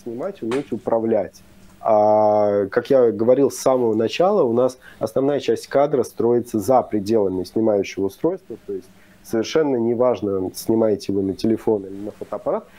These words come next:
Ну, в данном случае, когда я говорю "совершенно неважно", я вот оставлю такую звездочку и объясню, э, в чем она дальше. Соответственно, э, если у вас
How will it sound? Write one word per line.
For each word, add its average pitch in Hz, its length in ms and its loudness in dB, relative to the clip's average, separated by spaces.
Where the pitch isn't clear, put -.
Ну, 156 320 0
в 107 100 -6
данном 139 300 2
случае, 180 280 -4
когда 117 120 4
я 117 60 6
говорю 117 220 4
"совершенно 123 500 0
неважно", 120 560 2
я 123 200 6
вот 113 180 2
оставлю 113 460 2
такую 98 520 0
звездочку 131 640 0
и 135 300 2
объясню, 123 800 0
э, 101 360 -4
в - 40 -20
чем 110 200 -2
она 104 100 0
дальше. 107 320 -6
Соответственно, 123 520 -6
э, 113 280 4
если 135 400 0
у 127 200 2
вас 131 340 2